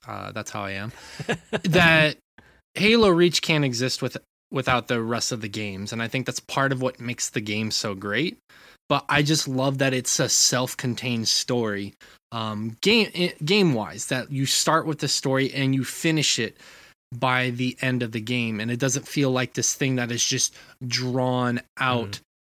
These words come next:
Speaker 1: so much just to keep churning out games. I mean, you look at Assassin's Creed or the Halo franchise, for, like, two prime examples of, uh, stories that have just been dragged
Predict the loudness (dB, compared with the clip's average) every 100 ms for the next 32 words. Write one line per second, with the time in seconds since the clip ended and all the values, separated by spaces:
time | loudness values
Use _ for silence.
0 | _ -2 0 0 2 2 4 4 2 0
1 | 0 -2 0 0 2 -2 _ -8 -4 -4
2 | -2 -2 0 0 0 -2 -4 -2 -2 -4
3 | -8 -4 -2 0 0 0 0 -2 -4 -20
4 | -20 _ -6 -2 0 -2 -4 -6 -4 0
5 | 0 0 -2 -4 -4 -4 -2 -2 -2 -4
6 | -2 -4 -6 -6 -8 -4 -4 -2 0 0
7 | -2 -12 -20 -6 0 2 2 0 0 0
8 | -2 -4 -4 -6 -8 -16 -20 -20 _ -6
9 | -2 0 0 0 0 -2 -2 -4 -4 -2
10 | -2 -2 -4 -4 -8 -10 -10 -8 -4 0
11 | 0 0